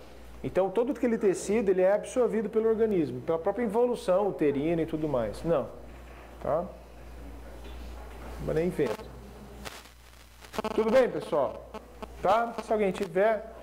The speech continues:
uma dúvida aqui, só mostrando a questão da patogenia, mas só mostrando, tá? Esses dois lados, a questão de transmissão vertical e transmissão horizontal, tá? Sempre lembrando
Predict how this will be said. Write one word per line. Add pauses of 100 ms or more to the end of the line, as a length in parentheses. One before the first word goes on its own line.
(140)
uma
dúvida
aqui,
só
mostrando
a
questão
da
patogenia,
mas
só
mostrando, (460)
tá? (320)
Esses
dois
lados,
a
questão
de
transmissão
vertical
e
transmissão
horizontal, (200)
tá? (300)
Sempre
lembrando